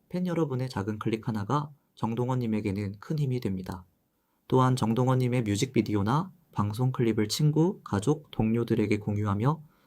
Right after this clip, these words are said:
그의 음악을 널리 알리는 것도 큰 응원이 됩니다. 정동원님의 노래를 들으며 행복해질 사람들을 생각해보세요. 여러분이 공유한 한 곡이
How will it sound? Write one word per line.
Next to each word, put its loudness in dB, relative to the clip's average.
그의 6
음악을 4
널리 6
알리는 2
것도 2
큰 4
응원이 2
됩니다. -4
정동원님의 2
노래를 4
들으며 -2
행복해질 4
사람들을 4
생각해보세요. -2
여러분이 4
공유한 -2
한 -2
곡이 0